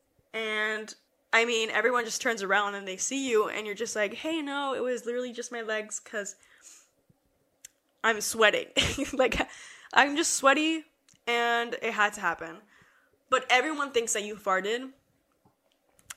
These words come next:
And so you try to move and move and move, but the sound just doesn't come back, and you're just there. And you have to live with the fact that you, like, people think that you farted,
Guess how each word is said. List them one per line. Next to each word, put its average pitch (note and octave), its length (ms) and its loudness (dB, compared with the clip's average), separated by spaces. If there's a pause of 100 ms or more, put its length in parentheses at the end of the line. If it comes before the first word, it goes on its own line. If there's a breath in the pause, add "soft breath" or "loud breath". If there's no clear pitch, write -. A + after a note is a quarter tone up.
(140)
And A3 260 2
so - 80 -8
you A3+ 140 -6
try A#3 160 -2
to A3+ 60 0
move A3 360 -2
and G#3+ 100 -4
move G#3 260 -4
and G#3+ 120 -8
move, A3+ 220 -8
but G#3+ 160 -6
the - 60 -10
sound G3+ 240 0
just - 140 -6
doesn't G3+ 240 -6
come F#3+ 220 -8
back, G3+ 420 -2
and G3+ 260 -8
you're F#3+ 120 -8
just F#3+ 500 -4
there. - 380 -8 (920 soft breath)
And A#3 120 -6
you A3+ 80 -2
have A3 140 4
to A#3 100 -6
live A3 200 -6
with B3 100 -6
the C4 80 -12
fact F#3+ 340 -2
that F#3 320 -2 (1300)
you, A3+ 560 -4
like, G#3+ 160 2
people A3 480 -4 (100)
think G3+ 360 -6
that A#3+ 80 -4
you A3 100 -8
farted, C4 440 -2